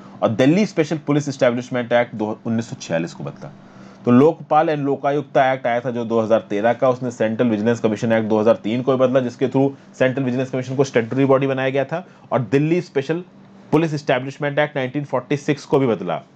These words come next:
और सेंट्रल विजिलेंस कमीशन के काम करने के तरीके में कुछ बदलाव किए।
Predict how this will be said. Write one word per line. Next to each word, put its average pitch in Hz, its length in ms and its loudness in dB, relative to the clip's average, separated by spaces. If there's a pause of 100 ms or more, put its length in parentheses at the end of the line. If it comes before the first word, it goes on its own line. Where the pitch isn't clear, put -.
(280)
और 117 140 -2
सेंट्रल 143 460 0
विजिलेंस 135 360 -2
कमीशन 123 360 -4
के 147 80 2
काम 117 280 -2
करने 110 320 -2
के 117 80 -4
तरीके 98 420 -2
में 123 240 -2 (240)
कुछ 110 200 -4
बदलाव 73 340 -6 (100)
किए। 71 120 -14